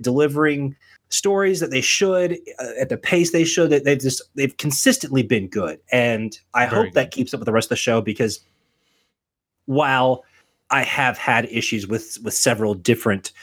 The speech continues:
Speaker 1: standalone episodes, I still love this show. I love the world that they've created, and, and the Laughing Man episodes for me, uh, outside of just saying, "Oh, yeah, there's an overarching larger story going on,"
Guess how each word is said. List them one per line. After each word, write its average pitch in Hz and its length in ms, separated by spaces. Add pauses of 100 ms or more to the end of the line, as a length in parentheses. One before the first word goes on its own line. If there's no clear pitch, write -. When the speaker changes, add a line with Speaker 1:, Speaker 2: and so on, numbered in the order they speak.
(160)
Speaker 1:
standalone 113 460
episodes, 110 560
I 110 80
still 127 280
love 113 600
this 107 140
show. 107 300
I 104 100
love 110 260
the 104 80
world 107 280
that 104 80
they've 98 160
created, 113 600 (560)
and, 110 600 (260)
and 131 180
the 127 80
Laughing 156 320
Man 131 140
episodes 120 440
for 123 160
me, 135 340 (340)
uh, 127 140
outside 139 320
of 123 60
just 117 160
saying, 123 180
"Oh, 135 160
yeah, 127 80
there's 123 200
an 135 100
overarching 120 540
larger 110 280
story 160 320
going 104 260
on," 101 340